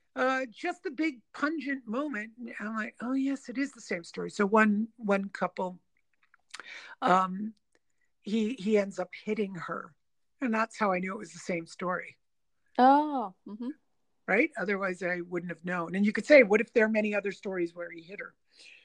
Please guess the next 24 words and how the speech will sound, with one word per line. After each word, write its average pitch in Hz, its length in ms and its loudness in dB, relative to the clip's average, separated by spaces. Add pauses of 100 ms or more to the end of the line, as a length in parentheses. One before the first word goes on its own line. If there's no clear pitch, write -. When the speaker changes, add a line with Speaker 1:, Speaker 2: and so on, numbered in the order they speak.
(180)
Speaker 1:
You 233 120 -6
know, 185 140 2
<laughs> - 0 -
there 185 120 2
could - 260 4
be. 214 240 0 (160)
It's 214 280 -2
Speaker 2:
Yeah. 226 200 2
Speaker 1:
possible. 220 240 -6 (720)
So, 185 380 -4 (140)
um, 185 400 -10 (1120)
though 220 280 8
they 208 180 10
both, 214 320 6 (240)
the, 240 280 -6
the 202 140 -4
two 226 200 -4
things 190 320 -4
are 175 140 -4
he's 165 260 -8
never 175 220 -10
done 175 220 -8
it 170 160 -12
before. 160 520 -10